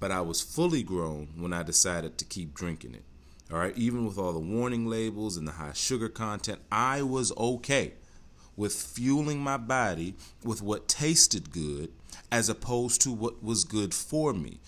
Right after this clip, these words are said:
I enjoyed being comfortable with the crap because it was too difficult to imagine life without it. That is a huge issue for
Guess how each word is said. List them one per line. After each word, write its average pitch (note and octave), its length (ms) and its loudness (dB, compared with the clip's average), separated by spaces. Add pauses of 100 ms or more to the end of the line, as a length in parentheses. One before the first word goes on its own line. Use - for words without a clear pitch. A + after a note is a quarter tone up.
(220)
I G#2+ 140 4
enjoyed A#2+ 680 2
being B2 240 -2
comfortable A#2 640 -4
with G#2+ 280 -4
the G#2 60 -4
crap A#2 680 0 (380)
because A#2 260 2
it A#2 60 4
was G#2+ 160 4
too C3 220 4 (160)
difficult E3 640 2
to B2 140 2
imagine A2 680 -2
life G2+ 320 -2
without C#3+ 560 -2
it. - 100 -8 (1800)
That A#2+ 400 -2
is A2+ 160 2
a A#2+ 80 2
huge F#3+ 720 -2
issue G#2+ 440 0
for A#2 320 -6